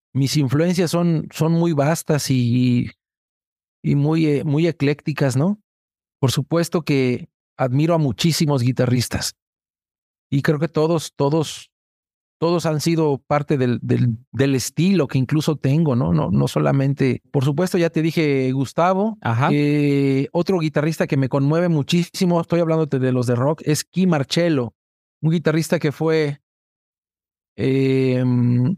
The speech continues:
Speaker 1: guitarrista de, de Europe.
Speaker 2: Ah, ya.
Speaker 1: La banda, sí, la banda,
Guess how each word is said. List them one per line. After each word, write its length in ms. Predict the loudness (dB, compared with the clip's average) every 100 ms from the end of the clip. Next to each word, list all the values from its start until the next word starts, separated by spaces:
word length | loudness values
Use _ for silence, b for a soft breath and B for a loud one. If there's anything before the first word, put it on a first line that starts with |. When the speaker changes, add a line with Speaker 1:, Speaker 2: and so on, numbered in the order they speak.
| -2
Speaker 1:
guitarrista 840 | 0 0 0 0 0 -2 -2 -2
de, 560 | 0 0 2 2 0 -2 -6 _ _ _ _ _ _ _
de 120 | -2
Europe. 560 | 0 0 2 0 -4 -12 -14 _ _ _ _
Speaker 2:
Ah, 420 | -2 0 0 -2
ya. 240 | -2 -2 -2
Speaker 1:
La 120 | 0
banda, 640 | 0 0 0 0 0 -4 _ _ _ _ _ _
sí, 180 | -6 -2
la 100 | 0
banda, 760 | 0 0 0 0 0 0 -2